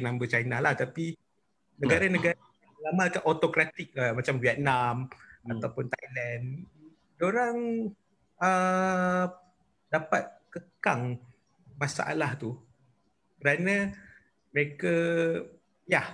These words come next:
Speaker 1: aku cakap first lah, memang lah, uh, kebebasan rakyat tu disekat lah demi covid.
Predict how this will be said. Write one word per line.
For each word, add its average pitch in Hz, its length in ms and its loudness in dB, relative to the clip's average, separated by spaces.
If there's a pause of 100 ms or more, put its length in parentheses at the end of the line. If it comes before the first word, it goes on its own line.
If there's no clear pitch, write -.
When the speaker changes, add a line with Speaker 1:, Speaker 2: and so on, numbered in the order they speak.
(280)
Speaker 1:
aku 120 240 -6
cakap 123 300 0
first 147 180 2
lah, 135 80 2
memang 131 300 0
lah, 135 180 2
uh, 120 240 0
kebebasan 123 640 0
rakyat 131 240 0
tu 147 160 -2
disekat 123 680 -4
lah 151 180 0
demi 135 240 0
covid. 156 400 -2